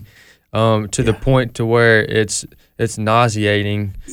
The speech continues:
Speaker 2: and, and,
Speaker 3: Yeah.
Speaker 2: and, and, and to the point where
Speaker 3: Mm-hmm.
Speaker 2: they, they're, they're turned off by anything. They're like, you know,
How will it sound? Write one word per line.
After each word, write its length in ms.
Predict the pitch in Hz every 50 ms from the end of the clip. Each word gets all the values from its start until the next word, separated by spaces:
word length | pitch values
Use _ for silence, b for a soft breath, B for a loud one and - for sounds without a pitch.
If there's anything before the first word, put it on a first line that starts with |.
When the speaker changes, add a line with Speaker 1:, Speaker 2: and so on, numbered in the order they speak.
| B B -
Speaker 2:
and, 180 | 117 120 127 -
and, 200 | 127 127 123 123
Speaker 3:
Yeah. 60 | 120
Speaker 2:
and, 340 | - - 120 120 117 117 -
and, 440 | 113 117 117 113 110 104 110 - -
and 140 | 117 117
to 80 | - 123
the 100 | 120 113
point 340 | - - 127 127 127 - 107
where 360 | 113 117 117 117 113 110 104
Speaker 3:
Mm-hmm. 320 | 98 - - 71 65 62
Speaker 2:
they, 180 | - 120 120 131
they're, 300 | 123 113 113 120 123 123 127
they're 240 | 123 120 127 131 131
turned 380 | 131 - 135 139 135 120 110
off 320 | 110 117 123 123 117 - -
by 220 | 113 104 104 110
anything. 420 | 110 110 110 101 98 110 110 110
They're 180 | 110 117 120 120
like, 220 | 120 120 113 -
you 100 | 123 127
know, 180 | 127 120 117